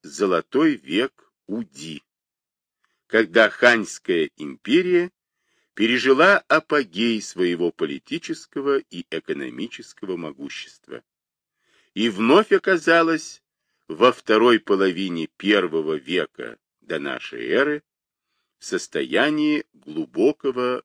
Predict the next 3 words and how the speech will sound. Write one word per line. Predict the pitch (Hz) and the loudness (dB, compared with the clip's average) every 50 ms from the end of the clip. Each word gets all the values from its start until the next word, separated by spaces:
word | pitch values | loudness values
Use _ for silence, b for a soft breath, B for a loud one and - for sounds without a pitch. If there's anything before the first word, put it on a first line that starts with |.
| _ _ | _ _
внутреннего | 69 67 67 67 69 76 90 98 _ - 92 87 87 87 82 78 73 | -20 _ -18 -14 -10 -10 -10 -10 _ -12 -12 -12 -12 -12 -12 -12 -12
кризиса. | - - 71 67 60 57 58 - - - - 58 - _ _ _ _ _ _ _ _ _ _ _ _ _ _ _ _ _ _ _ _ _ _ _ _ _ _ _ _ _ _ _ _ _ _ _ _ _ _ _ _ | -14 -16 -18 -18 -18 -20 -20 -20 -20 -18 -18 -18 -20 _ _ _ _ _ _ _ _ _ _ _ _ _ _ _ _ _ _ _ _ _ _ _ _ _ _ _ _ _ _ _ _ _ _ _ _ _ _ _ _
Оценивая | - - 123 143 - - - 214 233 220 202 190 165 160 151 143 127 120 101 - | 4 6 6 6 4 2 0 0 0 2 2 2 4 6 6 6 6 4 2 0